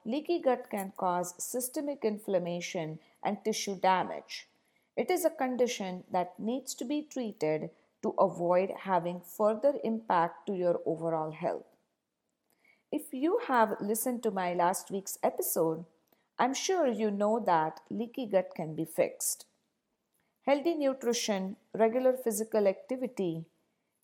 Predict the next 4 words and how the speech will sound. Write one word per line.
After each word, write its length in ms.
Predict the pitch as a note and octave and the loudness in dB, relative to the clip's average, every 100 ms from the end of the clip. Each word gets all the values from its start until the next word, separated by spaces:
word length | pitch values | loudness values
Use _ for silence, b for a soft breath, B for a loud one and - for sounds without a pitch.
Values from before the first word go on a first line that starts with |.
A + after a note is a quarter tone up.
| - F#3+ | -12 0
daily 320 | C4 C#4 D4 | 2 2 0
stress 440 | - - A#3 A#3 | -2 2 2 2
management 640 | A3 G3+ G3+ G3+ G3 G3 - | 0 0 0 -4 -6 -6 -2
practices, 840 | A#3 B3 - B3+ G3 F3 F3 - | -2 0 0 0 0 0 -2 -6